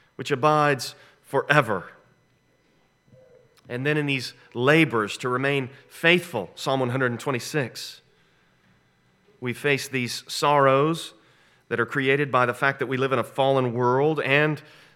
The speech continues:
that stem from the, the contempt of the arrogant. But we sow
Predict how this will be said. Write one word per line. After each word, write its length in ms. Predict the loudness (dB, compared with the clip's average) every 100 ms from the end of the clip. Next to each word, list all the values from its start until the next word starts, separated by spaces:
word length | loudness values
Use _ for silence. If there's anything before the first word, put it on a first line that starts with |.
| -6
that 160 | -4
stem 440 | -6 -2 0 0 0
from 220 | -2 0
the, 180 | -2 -4 -12 _ -12
the 60 |
contempt 580 | -6 -6 -2 0 0 -2 -6
of 120 | -4
the 140 | -4 -2
arrogant. 600 | 2 2 2 0 -4 -6 -20 _ _ _
But 120 | -6
we 100 | -4
sow 640 | -4 -2 2 4 6 4 0